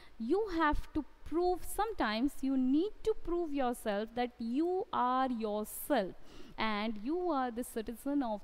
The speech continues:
this country. You need to prove that one many times de-, regarding in many types of, uh, legal, uh, issues. Okay, so we are going to learn today what are these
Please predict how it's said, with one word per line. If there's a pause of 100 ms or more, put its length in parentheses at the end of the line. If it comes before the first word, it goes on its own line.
this
country.
You
need (360)
to (180)
prove (140)
that
one (320)
many
times (140)
de-,
regarding
in
many
types
of, (340)
uh,
legal, (420)
uh,
issues. (240)
Okay, (840)
so (420)
we
are
going
to
learn
today (260)
what
are (280)
these